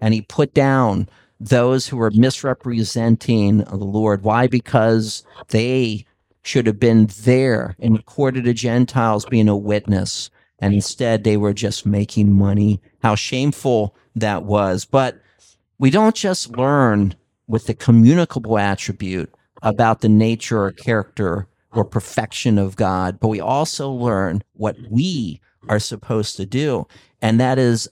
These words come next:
zealously serve God. Uh, Paul was the one who wrote in Romans twelve eleven, "Fervent in spirit," doing what? Serving the Lord. Titus would say in,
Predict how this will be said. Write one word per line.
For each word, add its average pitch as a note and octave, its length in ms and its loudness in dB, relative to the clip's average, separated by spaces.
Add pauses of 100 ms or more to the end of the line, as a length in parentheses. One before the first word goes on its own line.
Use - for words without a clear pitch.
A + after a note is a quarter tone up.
(100)
zealously D#3 960 -4 (160)
serve A#2+ 800 -4 (260)
God. F#2 600 -4 (380)
Uh, A2 140 -2
Paul D3 640 2 (320)
was A#2+ 240 0
the A#2+ 100 -6
one C#3 380 2
who B2 160 2
wrote C3 540 0
in G#2+ 240 0
Romans B2 440 0
twelve C3+ 380 2
eleven, B2+ 540 2
"Fervent D#3 680 0
in B2 240 4
spirit," B2+ 580 -2
doing A#2 260 2
what? G#2+ 340 -2
Serving C#3+ 960 0 (300)
the G#2+ 560 0 (220)
Lord. F#2+ 760 -4 (280)
Titus C#3 380 0
would B2+ 140 -4
say C3+ 500 -4
in, G#2+ 280 2